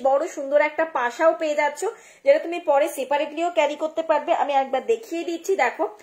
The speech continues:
আহ, তুমি হয়তো গলাতে কিছু পরতে চাইছো না, শুধু একটা বড় পাশা carry করতে চাইছো সেলের ওপরে, নাও, এরকম ভাবেও carry করতে পারো, শুধু পাশাটা তুখর লেভেলের। প্রাইস থাকছে কিন্তু ফাইভ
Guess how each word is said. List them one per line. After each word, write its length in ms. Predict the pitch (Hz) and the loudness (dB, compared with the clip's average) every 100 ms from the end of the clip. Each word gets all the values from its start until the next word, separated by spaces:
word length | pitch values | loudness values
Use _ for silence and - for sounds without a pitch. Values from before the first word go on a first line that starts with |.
| - - | -20 -10
আহ, 220 | 233 240 240 | -2 0 0
তুমি 140 | 339 427 | 0 0
হয়তো 220 | 370 381 | 2 2
গলাতে 340 | 302 285 302 | 4 2 0
কিছু 220 | 311 370 453 | -4 -4 -2
পরতে 280 | 320 294 359 | -4 -4 -4
চাইছো 420 | 359 330 - 392 | 0 0 2 -2
না, 120 | 233 - - _ | -2 -8 -16 _
শুধু 120 | - 320 | -6 -4
একটা 200 | 320 427 | 0 4
বড় 240 | 277 294 | 4 4
পাশা 360 | 359 233 262 285 | 2 0 0 0
carry 220 | 262 247 | 0 2
করতে 240 | 262 262 285 | 0 0 0
চাইছো 280 | 277 277 | 0 -2
সেলের 340 | 403 247 233 220 | -2 0 2 0
ওপরে, 300 | 208 202 202 | -2 -6 -4
নাও, 200 | 226 190 - _ _ 262 | -4 -6 -12 _ _ -6
এরকম 320 | 277 277 302 | -4 -4 -2
ভাবেও 220 | 285 370 | -2 -2
carry 220 | 320 214 | 0 0
করতে 260 | 214 208 196 | -2 -4 -4
পারো, 240 | 202 202 | -6 -6
শুধু 260 | 196 285 349 | -8 -8 -4
পাশাটা 420 | 240 180 196 170 - _ | -4 -4 -10 -14 -20 _
তুখর 320 | 247 - 247 | -16 -8 -6
লেভেলের। 420 | 214 180 165 180 - _ - _ | -4 -4 -6 -12 -16 _ -20 _
প্রাইস 240 | 302 330 - | 2 2 2
থাকছে 260 | 381 370 403 | 0 2 -2
কিন্তু 320 | 339 311 440 | -2 -2 -2
ফাইভ 300 | - 311 | 2 2